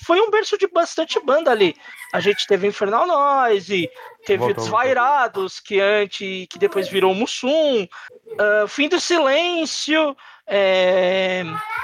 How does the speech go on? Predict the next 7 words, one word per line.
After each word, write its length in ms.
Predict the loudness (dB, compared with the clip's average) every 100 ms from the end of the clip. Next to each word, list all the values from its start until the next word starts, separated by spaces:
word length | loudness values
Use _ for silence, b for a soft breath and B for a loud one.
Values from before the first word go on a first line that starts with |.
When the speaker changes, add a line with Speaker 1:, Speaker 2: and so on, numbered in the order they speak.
| -10 -10 -2
Speaker 1:
o 380 | 0 2 2 0 0
Debit 680 | 0 2 0 -2 -8 -12
tocava 540 | -6 -6 0 -2 0 0
lá 200 | 2 0
também 320 | -4 -6 -8
direto, 1000 | -6 -2 2 2 2 0 -2 -4 -4 -4 b b b
é, 1000 | -6 -2 0 0 0 0 0 0 -4